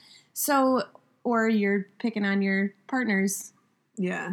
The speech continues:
Speaker 1: shitty job of
Speaker 2: Ooh, yeah, there
Speaker 1: cleaning
Speaker 2: you go.
Speaker 1: their aspect of the house. So if you just stick to what you're supposed to be doing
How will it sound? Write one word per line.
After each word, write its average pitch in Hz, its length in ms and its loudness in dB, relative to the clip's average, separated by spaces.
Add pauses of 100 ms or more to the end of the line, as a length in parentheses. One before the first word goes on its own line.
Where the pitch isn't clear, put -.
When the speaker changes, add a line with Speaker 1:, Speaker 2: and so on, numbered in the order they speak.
Speaker 1:
shitty 208 400 -2
job 190 260 2
of 196 80 2
Speaker 2:
Ooh, 208 100 2
yeah, 220 200 2
there 202 60 2
Speaker 1:
cleaning 202 180 2
Speaker 2:
you 202 60 -2
go. - 280 -8
Speaker 1:
their 233 280 2
aspect 185 600 -2
of 180 120 -4
the 180 100 -2
house. 185 480 -4 (380)
So 226 480 2 (440)
if 240 220 0
you 262 160 2
just 277 300 -2
stick 240 380 -4
to 269 120 -6
what 214 200 0
you're 208 160 -2
supposed 247 320 -2
to - 40 -16
be 269 100 -2
doing 233 600 2